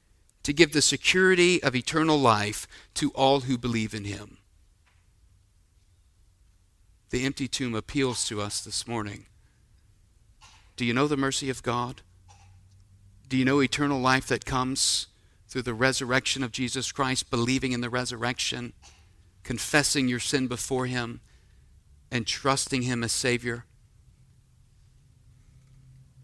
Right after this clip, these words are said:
The empty tomb appeals to us this morning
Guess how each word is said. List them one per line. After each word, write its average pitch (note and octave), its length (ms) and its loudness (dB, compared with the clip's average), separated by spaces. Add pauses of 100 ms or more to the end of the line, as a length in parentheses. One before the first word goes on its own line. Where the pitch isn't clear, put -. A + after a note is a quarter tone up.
(460)
The C#3 80 10
empty D3+ 180 4
tomb D3 240 4
appeals D3 440 4
to C#3 100 2
us C3 120 2
this C3 220 0
morning C3 480 2